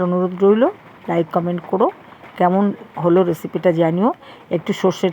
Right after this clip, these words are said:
তেল এক চামচ দিয়ে দিলাম। আর পাতে খাওয়ার সময় তোমরা যদি পছন্দ করো অবশ্যই সর্ষের তেল নেবে, না হলে, আহ, কাসুন নেবে, কাসুন, আম কাসুন দিয়ে যা ইচ্ছে নিতে পারো,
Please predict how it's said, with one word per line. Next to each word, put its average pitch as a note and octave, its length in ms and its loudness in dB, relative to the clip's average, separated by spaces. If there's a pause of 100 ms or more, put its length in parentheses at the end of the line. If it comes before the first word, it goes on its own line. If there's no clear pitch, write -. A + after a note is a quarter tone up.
তেল G3+ 180 4
এক D#3+ 140 -4
চামচ F3+ 240 0 (100)
দিয়ে E3 200 0
দিলাম। G3 200 0 (720)
আর E3 100 2 (100)
পাতে F#3 300 0
খাওয়ার C4+ 280 0
সময় G#3 220 2 (140)
তোমরা F#3 260 0
যদি F3+ 120 -2 (100)
পছন্দ G3 300 0 (140)
করো G3+ 140 2 (120)
অবশ্যই E3+ 360 -6
সর্ষের F3 360 -6
তেল F#3 200 -2
নেবে, F#3 160 -2 (100)
না E3 100 -2
হলে, G3 220 0
আহ, - 680 -10
কাসুন F#3 320 0 (120)
নেবে, D#3+ 200 -4 (200)
কাসুন, F3+ 480 0
আম E3 80 -2 (100)
কাসুন F3+ 260 -2 (100)
দিয়ে F3 140 2 (500)
যা A#3 160 4
ইচ্ছে G3+ 240 -8
নিতে E3 220 -2
পারো, E3+ 160 -4